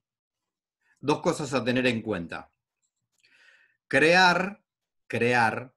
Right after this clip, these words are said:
se dice en dos sentidos. En un sentido estricto, crear es sacar de la nada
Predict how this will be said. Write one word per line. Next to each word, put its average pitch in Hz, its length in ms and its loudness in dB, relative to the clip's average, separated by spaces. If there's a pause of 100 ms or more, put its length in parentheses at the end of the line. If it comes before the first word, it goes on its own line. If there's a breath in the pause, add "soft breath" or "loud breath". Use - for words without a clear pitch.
se - 220 -10
dice 143 320 -4
en 131 180 -2
dos 156 200 -2
sentidos. 120 840 -6 (760 soft breath)
En 135 180 -2
un 233 100 0
sentido 185 380 -2
estricto, 156 840 -4 (1600)
crear 165 580 0
es 131 360 -2
sacar 120 600 -2
de 117 180 -2
la 120 160 0
nada 214 600 -2